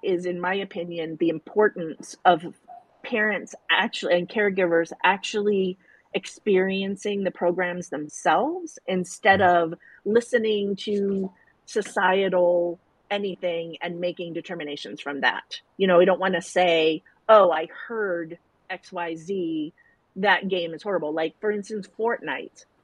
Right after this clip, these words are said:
Speaker 1: For a
Speaker 2: Hmm.
Speaker 1: while, there's so much conversation about Fortnite, like, all of how bad Fortnite is. And, and yes, it is a first-person shooter. Like, there are, are things about that. But there are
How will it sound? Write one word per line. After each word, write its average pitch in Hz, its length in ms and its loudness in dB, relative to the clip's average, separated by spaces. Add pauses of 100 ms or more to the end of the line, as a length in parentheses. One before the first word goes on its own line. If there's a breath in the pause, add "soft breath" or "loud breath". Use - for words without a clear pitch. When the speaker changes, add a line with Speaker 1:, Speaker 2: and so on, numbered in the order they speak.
(340)
Speaker 1:
For 220 100 4
a 208 60 8
Speaker 2:
Hmm. 196 100 4
Speaker 1:
while, 208 240 6
there's 202 440 -2
so 254 500 6
much - 220 -8
conversation 208 480 -6
about 180 260 -4
Fortnite, 156 520 -4
like, 160 100 -4 (120)
all 208 180 8
of 180 60 2
how 196 160 4
bad 190 540 4
Fortnite 165 500 -2
is. - 100 -16 (800 soft breath)
And, 233 400 4
and 220 140 0 (200)
yes, 180 440 -6 (320)
it 202 80 4
is 202 100 0
a 208 120 -2
first-person 208 560 -2
shooter. 156 320 0 (240)
Like, 170 220 2 (200)
there 170 180 4 (140)
are, 175 380 4
are 180 320 2
things 202 320 -2
about 185 340 0
that. 156 200 -2 (680)
But 226 140 4
there 226 160 6
are 202 60 2